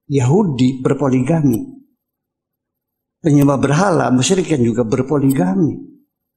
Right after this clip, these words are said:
Orang Islam berpoligami. Yang tidak berpoligami agamanya apa?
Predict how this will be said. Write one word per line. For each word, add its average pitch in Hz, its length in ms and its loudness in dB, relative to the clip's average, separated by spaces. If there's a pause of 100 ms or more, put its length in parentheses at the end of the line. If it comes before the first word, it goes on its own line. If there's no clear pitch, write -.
(800)
Orang 139 240 2
Islam 190 260 2
berpoligami. 143 1120 -2
Yang 139 320 0
tidak 135 160 0
berpoligami 139 640 0
agamanya 147 480 0
apa? 101 180 -10